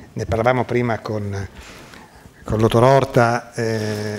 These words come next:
certamente rappresenta una delle eccellenze che il territorio può vantare, eccellenza a livello nazionale, e come tale, in quanto portatrice di grandi investimenti, sia passati che futuri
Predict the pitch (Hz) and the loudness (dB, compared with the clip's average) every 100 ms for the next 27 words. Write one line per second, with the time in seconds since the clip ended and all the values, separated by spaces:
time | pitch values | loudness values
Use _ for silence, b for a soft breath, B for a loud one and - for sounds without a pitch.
0 | - - 135 131 135 151 139 127 131 123 | -4 0 2 4 2 4 2 4 2 2
1 | 139 135 131 123 123 117 127 127 151 131 | 2 2 2 2 2 0 0 2 2 2
2 | - 120 113 - 131 123 120 135 127 - | -4 -6 -6 -2 0 0 -2 -4 -2 -2
3 | 117 117 - 131 123 110 117 113 113 135 | -2 -2 2 2 2 0 0 0 0 0
4 | 127 113 120 143 - - 113 123 127 113 | 0 0 -2 -2 -4 -4 0 0 0 -2
5 | 113 117 110 110 - 123 120 101 110 127 | 0 0 0 -2 0 2 2 0 -4 -6
6 | B B B B - 135 - 139 147 - | B B B B -4 -2 2 2 4 2
7 | 151 131 127 131 147 - - 170 110 127 | 2 2 0 0 -2 -6 -16 -12 -4 0
8 | 120 117 - 117 113 110 B B B B | 2 0 -6 -4 -4 -6 B B B B
9 | B - 90 120 117 127 127 135 131 123 | B -16 -2 0 0 0 2 2 2 0
10 | 113 113 123 143 135 131 123 - 127 131 | 0 0 2 2 2 2 0 0 2 2
11 | 113 104 - 98 92 - - 113 117 - | 0 -6 -10 -12 -12 -10 -6 -4 -4 0
12 | 135 135 123 120 - 120 156 147 107 92 | 0 0 -2 -2 -2 0 4 4 2 -4